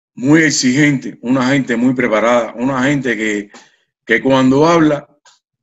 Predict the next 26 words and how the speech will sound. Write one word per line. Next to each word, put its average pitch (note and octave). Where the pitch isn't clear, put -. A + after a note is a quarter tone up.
te A#2
habla D3
con C3
el B2+
corazón, B2+
te B2+
habla D3
de C3
tal C#3+
forma D#3
que B2
las A#2+
atletas C#3+
llegan D3+
al B2
convencimiento B2+
de B2
lo B2+
que D#3
él D#3
quiere D#3
que A#2+
logre. B2
Y A2
bueno, C3
eh, G2+